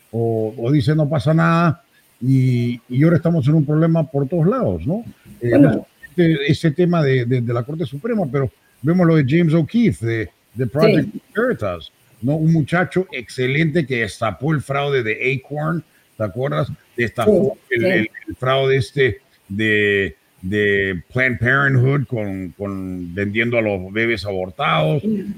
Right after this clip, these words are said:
Speaker 1: Ha destapado todos los fraudes de C N N, eh, y, ¿y qué cosa pasó? Eh, Jack y Twitter hoy día lo, lo bloquearon permanentemente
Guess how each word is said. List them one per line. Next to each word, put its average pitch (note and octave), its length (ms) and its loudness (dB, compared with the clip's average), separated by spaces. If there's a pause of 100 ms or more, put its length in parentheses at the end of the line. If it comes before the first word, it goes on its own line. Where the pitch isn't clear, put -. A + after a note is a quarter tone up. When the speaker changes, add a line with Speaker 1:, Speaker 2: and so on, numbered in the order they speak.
Speaker 1:
Ha F3 120 -4
destapado D3+ 500 0
todos D3+ 220 0
los C3+ 120 0
fraudes C#3 260 0
de A2+ 60 0
C A2 180 -6
N C3 380 2
N, E3 300 4 (300)
eh, A2+ 340 0
y, B2 260 -4
¿y A#2+ 120 -10
qué E3 120 -2
cosa E3 220 0
pasó? F3 460 -2
Eh, A2+ 320 -2
Jack D3+ 320 0
y C3 140 2
Twitter E3+ 420 4 (280)
hoy D#3 200 6
día E3 420 4 (260)
lo, B2 380 0
lo A#2 220 -2
bloquearon A#2+ 460 0
permanentemente A#2+ 920 -2